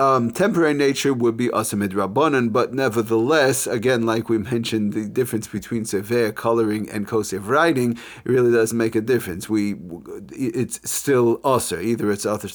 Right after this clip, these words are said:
usher min ha'Torah or it's usher midrabanan. So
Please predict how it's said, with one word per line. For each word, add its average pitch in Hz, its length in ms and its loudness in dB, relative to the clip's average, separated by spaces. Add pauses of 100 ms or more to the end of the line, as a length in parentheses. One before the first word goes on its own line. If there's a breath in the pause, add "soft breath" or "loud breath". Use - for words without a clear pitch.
usher 117 280 -2
min 110 140 -2
ha'Torah 160 600 2 (320 loud breath)
or 135 160 4
it's 135 140 0
usher 120 520 2
midrabanan. 95 1300 -2
So 98 200 -2